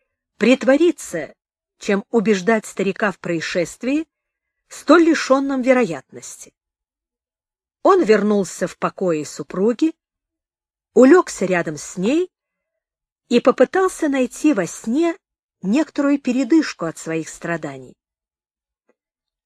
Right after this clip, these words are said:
Со своей стороны Бианка,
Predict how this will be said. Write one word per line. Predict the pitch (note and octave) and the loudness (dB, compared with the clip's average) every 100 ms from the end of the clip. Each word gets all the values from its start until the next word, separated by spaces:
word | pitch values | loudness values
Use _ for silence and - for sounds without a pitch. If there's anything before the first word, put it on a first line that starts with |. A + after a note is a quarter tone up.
| _ _ _ | _ _ _
Со | - - | -12 -8
своей | F3+ F#3+ A3+ C4 | -4 0 0 0
стороны | - G#3+ G3+ G3+ C4 G3+ _ _ _ | -2 -2 -2 -2 -4 -6 _ _ _
Бианка, | E3 G3 C4 E4+ G#3+ - C#3 | -4 0 0 0 -4 -12 -18